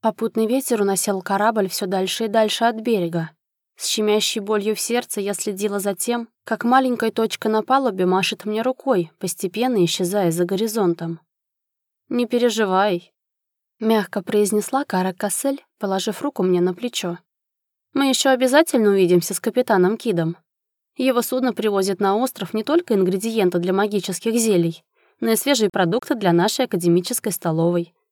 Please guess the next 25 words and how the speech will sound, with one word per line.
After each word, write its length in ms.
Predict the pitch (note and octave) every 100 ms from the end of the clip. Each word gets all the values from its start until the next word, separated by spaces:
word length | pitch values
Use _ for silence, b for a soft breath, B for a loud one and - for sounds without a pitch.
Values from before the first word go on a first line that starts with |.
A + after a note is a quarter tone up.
| _ _
Через 240 | - A#3+ A3
месяц 420 | A#3 C4+ F3 -
он 160 | - B3
вновь 240 | C#4+ F4
пристанет 520 | - F#3 - E3+ E3+ -
к 60 |
нашим 320 | F#3+ E3+ F#3
берегам». 480 | F3 G3 G3 E3+ E3 _ _ _ _ _ _ _ _ _ -
Я 180 | A#3+
глубоко 400 | A3 A3+ A3 -
вздохнула, 600 | G#3+ G#3 A3 - C4+ C4 F3+
втянув 400 | - G#3 G#3 A3+
носом 340 | B3+ - F#3+
в 60 | -
солёный 400 | G#3 B3 C4+ G3+
морской 380 | F#3 - A3
бриз, 420 | G#3 C4+ D4 - -
и 140 | A3
улыбалась, 760 | A3 A#3+ A#3 C4+ A#3 F3 - -
глядя 360 | G3+ G#3 F#3+ G3
на 120 | F#3+
бескрайнюю 680 | F#3+ - A3+ C4 B3+ F3+
лазурную 500 | F3+ G3 G3+ F#3+ G3
гладь 260 | G3+ G3 -
океана. 640 | G#3 - A#3+ F3 D#3+ D#3+